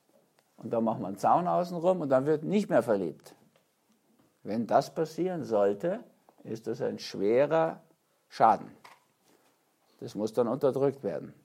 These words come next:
Das ist die, die Logik, die wir so drauf haben. Dabei könnte man leicht sich klar machen, dass das ja gar nicht funktioniert. Ja, die Natur lässt sich von der Kultur nicht so niedermachen. Leute verlieben sich trotzdem,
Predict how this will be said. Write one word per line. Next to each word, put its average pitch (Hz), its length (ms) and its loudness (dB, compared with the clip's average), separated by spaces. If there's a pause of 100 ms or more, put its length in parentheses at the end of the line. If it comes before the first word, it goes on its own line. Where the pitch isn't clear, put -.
(640)
Das - 180 -18
ist - 200 -14
die, 127 220 -4
die 123 200 -6
Logik, 139 460 -2
die 113 140 -10
wir 110 120 -6
so 123 120 -8
drauf 127 380 -8
haben. 131 360 -16 (920)
Dabei 107 260 -6
könnte 117 320 0
man 117 240 0
leicht 113 420 4
sich 147 220 -12
klar 107 240 4
machen, 139 320 0
dass 113 220 0
das 123 180 -8
ja 123 80 -4
gar 110 220 0
nicht 123 120 -8
funktioniert. 135 800 -6 (480)
Ja, 107 80 -10
die 123 140 -10
Natur 135 560 -2
lässt 123 240 -2
sich 139 140 -8
von 120 160 -4
der 120 100 2
Kultur 139 540 -4
nicht 160 320 -8
so 135 200 -6
niedermachen. 110 680 -8 (1400)
Leute 113 300 0
verlieben 131 440 0
sich 143 240 -6
trotzdem, - 640 -6